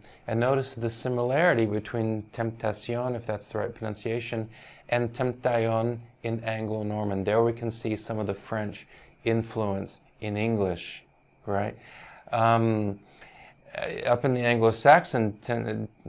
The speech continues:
temptation is cosnunga, right? Cosnunga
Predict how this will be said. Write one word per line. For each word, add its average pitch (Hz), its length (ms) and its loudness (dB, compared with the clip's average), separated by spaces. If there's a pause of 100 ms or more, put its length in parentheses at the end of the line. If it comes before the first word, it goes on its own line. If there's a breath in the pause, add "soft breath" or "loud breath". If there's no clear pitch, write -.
(120)
temptation 123 800 0
is 110 400 -2
cosnunga, 127 800 0 (280)
right? 110 280 -2
Cosnunga 117 840 0